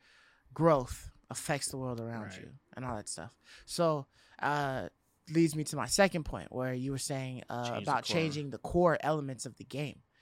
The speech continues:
Speaker 1: Uh, the, the elements of the game, you know, are that you start off as, like, one person, and then you,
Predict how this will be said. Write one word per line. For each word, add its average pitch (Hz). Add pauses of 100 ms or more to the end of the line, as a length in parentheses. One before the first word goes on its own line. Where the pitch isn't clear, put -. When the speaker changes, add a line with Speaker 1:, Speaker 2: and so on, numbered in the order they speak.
(300)
Speaker 1:
Uh, 127
the, 123 (240)
the -
elements 156
of 127
the 117
game, 135
you 127
know, 123
are 143
that 127
you 135
start 123
off 120
as, 120
like, 113
one 123
person, 117
and 110
then 110
you, 117